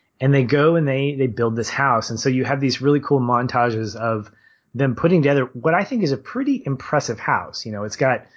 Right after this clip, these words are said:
pieces of lumber that they find from different places. They've got old, uh, steel and siding that they find, um, in different parts of,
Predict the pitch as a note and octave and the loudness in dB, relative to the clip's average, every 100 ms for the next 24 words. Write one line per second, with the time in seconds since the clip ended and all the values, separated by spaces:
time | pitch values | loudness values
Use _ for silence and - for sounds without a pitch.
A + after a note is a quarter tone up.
0 | _ _ _ _ - C#3+ C3+ A#2+ A#2+ C3 | _ _ _ _ 0 0 0 0 2 2
1 | C3 B2 B2 B2+ A#2 A#2+ A#2+ A#2+ A#2+ C3 | 2 2 0 -2 0 0 0 -2 -4 -4
2 | A2+ - B2 A#2+ A#2+ A#2 A2 A2 - A2+ | -4 0 0 0 -2 -2 -2 -4 0 0
3 | A2+ - - - _ B2+ B2+ B2+ B2 A2+ | 0 -6 -20 -20 _ 2 4 4 2 2
4 | A2 G2+ F#2+ _ _ _ - - D#3 C#3 | 2 0 -4 _ _ _ -10 -4 2 4
5 | C3 C3 A2 G#2 - A#2 A#2 A#2 A2+ A#2+ | 4 2 0 -2 0 0 0 -4 -6 -8
6 | - A#2 A#2 A2+ A2+ A2+ - A2 G2+ G2+ | -2 -2 -2 -2 -4 -6 -10 -16 -14 -12
7 | B2 A2 A#2 A#2+ G2+ - A2+ G#2+ - G#2+ | -8 -4 -2 -4 -4 0 0 0 -4 -4